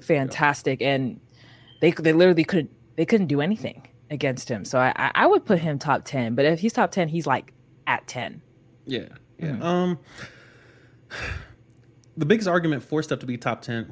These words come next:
Speaker 2: well, obviously you gotta take somebody out the top ten, and every-, everyone's
Speaker 1: Mm-hmm.
Speaker 2: gonna have these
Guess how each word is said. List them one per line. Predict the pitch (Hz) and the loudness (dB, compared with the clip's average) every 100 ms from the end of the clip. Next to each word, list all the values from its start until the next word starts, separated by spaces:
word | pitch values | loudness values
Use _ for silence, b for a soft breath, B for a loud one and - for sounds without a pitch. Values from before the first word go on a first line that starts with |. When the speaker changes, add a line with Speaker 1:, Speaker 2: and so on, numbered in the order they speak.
| - | -14
Speaker 2:
well, | 135 156 | -10 -4
obviously | 160 - | -4 -2
you | 139 | -2
gotta | 135 117 | -2 -4
take | 147 | -10
somebody | 131 131 120 | -6 -4 -2
out | 107 | -4
the | 107 | -8
top | 107 104 | -12 -10
ten, | 117 110 | -10 -8
and | 113 | -6
every-, | 127 - | -6 -8
everyone's | 123 147 151 | -4 -4 -2
Speaker 1:
Mm-hmm. | |
Speaker 2:
gonna | 120 | -4
have | 113 | -6
these | 117 110 - | -8 -14 -14